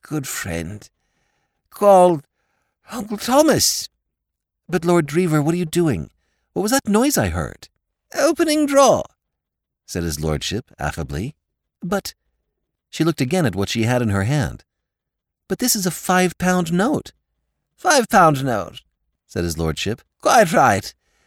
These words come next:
Three more of them in here." Still she could not understand. "But were you stealing them?"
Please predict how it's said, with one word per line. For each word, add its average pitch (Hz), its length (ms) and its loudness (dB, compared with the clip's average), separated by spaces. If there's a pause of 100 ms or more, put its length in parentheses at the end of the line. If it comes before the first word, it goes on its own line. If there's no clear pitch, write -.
(180)
Three 285 220 -4
more 294 320 6
of 180 120 4
them 151 160 2
in 151 140 0
here." 151 440 -2 (1000)
Still 202 280 -2
she 120 140 -4
could 117 100 -2
not 123 160 0
understand. 113 640 -4 (1000)
"But 165 320 -6 (840)
were 165 80 -2
you 233 280 -4 (440)
stealing 156 640 -6
them?" 330 320 -6